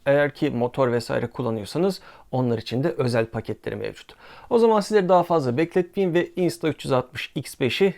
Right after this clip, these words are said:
tüm detayları incelemeye başlayalım. Bu arada beni desteklemek için kanala abone olmayı, Insta üç yüz altmış X beş ile ilgili bir sorunuz olursa videoyu izledikten sonra yorumlar kısmına yazmayı unutmayın.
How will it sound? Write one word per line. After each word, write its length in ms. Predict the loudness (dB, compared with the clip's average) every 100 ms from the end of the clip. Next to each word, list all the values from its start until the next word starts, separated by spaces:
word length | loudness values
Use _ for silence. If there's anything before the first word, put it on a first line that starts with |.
| _
tüm 200 | -4 -2
detayları 500 | -2 -2 -4 -4 0
incelemeye 580 | 0 2 2 0 -2 0
başlayalım. 420 | -2 -2 -6 -8 -2
Bu 120 | 2 2
arada 300 | 2 2 2
beni 160 | 2
desteklemek 540 | 2 0 -2 0 -2 -2
için 240 | -4 -4
kanala 340 | -2 -2 -2
abone 240 | 0 0 2
olmayı, 320 | 2 0 -2 -6 -20 -14 -2
Insta 300 | -2 2 0
üç 160 | 2
yüz 60 | 2
altmış 280 | 0 -2 -6
X 260 | -8 -2
beş 180 | -2 0
ile 120 | -2
ilgili 220 | -2 -2
bir 60 | -4
sorunuz 340 | -4 -2 0
olursa 400 | 2 0 0 -2 -2 -14 _
videoyu 320 | -2 0 0 -2
izledikten 380 | -2 -2 -2
sonra 340 | 0 0 2 2
yorumlar 380 | 2 2 0 -2
kısmına 280 | -6 -2 -2
yazmayı 220 | 0 -4
unutmayın. 300 | -6 -8